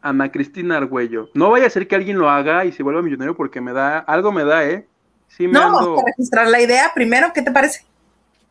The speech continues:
Speaker 1: Me gusta, plebe.
Speaker 2: Qué bonito.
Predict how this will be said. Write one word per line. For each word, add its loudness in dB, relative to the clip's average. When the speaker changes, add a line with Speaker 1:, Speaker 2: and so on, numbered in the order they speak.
Speaker 1:
Me -8
gusta, -6
plebe. -20
Speaker 2:
Qué 2
bonito. 0